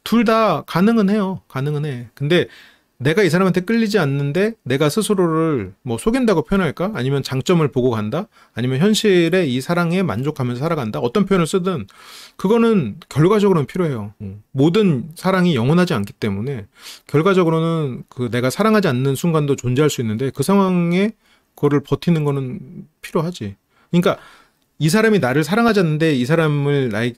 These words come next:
끌리게 하는 거는 그거는 운의 요소도 많이 작용하고 막 그렇지만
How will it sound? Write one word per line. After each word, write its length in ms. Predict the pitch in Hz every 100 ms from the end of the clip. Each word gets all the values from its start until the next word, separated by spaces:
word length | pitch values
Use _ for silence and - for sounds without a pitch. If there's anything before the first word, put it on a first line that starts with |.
| -
끌리게 320 | 220 220 190
하는 180 | 165 139
거는 160 | 135
그거는 280 | 127 135 143
운의 340 | 107 117 175
요소도 260 | 185 135 135
많이 200 | 110 110
작용하고 420 | 110 110 120 104
막 160 | 101 98
그렇지만 600 | 139 147 - 104 110